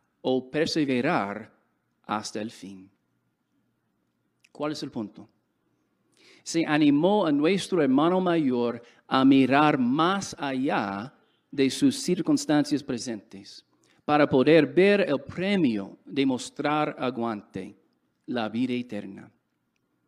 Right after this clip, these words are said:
Hermanos, es lo mismo con nosotros. Jehová solo nos pide que hagamos lo mejor que podamos en nuestras circunstancias y aguantemos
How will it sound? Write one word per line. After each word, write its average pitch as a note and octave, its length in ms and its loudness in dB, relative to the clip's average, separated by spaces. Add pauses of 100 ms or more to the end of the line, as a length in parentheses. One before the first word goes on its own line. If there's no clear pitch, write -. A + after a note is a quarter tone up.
(1120)
Hermanos, C#3+ 540 -6
es D#3+ 140 -8
lo A3 80 -10
mismo D#3 300 -4
con C3 140 -6
nosotros. A#2 680 -12 (760)
Jehová D#3 380 2
solo G3+ 400 2
nos E3+ 180 0
pide F3+ 380 2
que C#3+ 180 0
hagamos D#3+ 500 0
lo D3+ 120 -2
mejor C#3 560 -2
que D#3 200 0
podamos D#3+ 640 0
en C3+ 300 2
nuestras F#3+ 520 -4
circunstancias F3 1200 -4 (460)
y C#3+ 140 0
aguantemos C#3 960 0